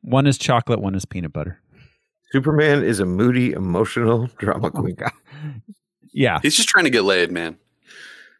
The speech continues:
Speaker 2: Yeah. Huh.
Speaker 1: Well, I mean,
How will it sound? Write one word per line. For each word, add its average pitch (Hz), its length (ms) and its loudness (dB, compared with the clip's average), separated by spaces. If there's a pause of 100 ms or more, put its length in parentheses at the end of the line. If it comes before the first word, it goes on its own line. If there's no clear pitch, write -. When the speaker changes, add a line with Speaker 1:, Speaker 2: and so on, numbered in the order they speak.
(100)
Speaker 2:
Yeah. 92 280 -2 (180)
Huh. 101 240 -4 (1040)
Speaker 1:
Well, 214 240 6
I 208 80 4
mean, 202 240 2